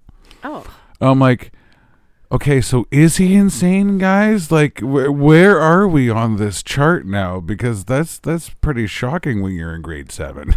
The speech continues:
Speaker 2: <laughs> you know?"
Speaker 1: So when I was in high school, we were, I took shop cla-, I am in the mic. I took the shop class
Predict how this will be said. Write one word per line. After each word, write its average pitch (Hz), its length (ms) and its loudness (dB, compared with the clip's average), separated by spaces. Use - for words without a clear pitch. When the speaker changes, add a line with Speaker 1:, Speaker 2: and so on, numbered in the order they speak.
Speaker 2:
<laughs> - 80 -20
you 147 220 0
know?" 160 120 2
Speaker 1:
So 202 380 -6
when 202 180 -12
I 196 100 -8
was 208 120 -12
in 196 140 -14
high 190 120 -12
school, 175 320 -18
we 175 220 -16
were, 170 300 -14
I 170 80 -12
took 156 240 -16
shop - 360 -14
cla-, - 140 -12
I 202 120 -12
am 392 180 -8
in 339 100 -4
the 233 80 -2
mic. 175 440 -12
I 190 40 -10
took - 300 -8
the 220 80 -8
shop 208 300 -4
class 170 600 -10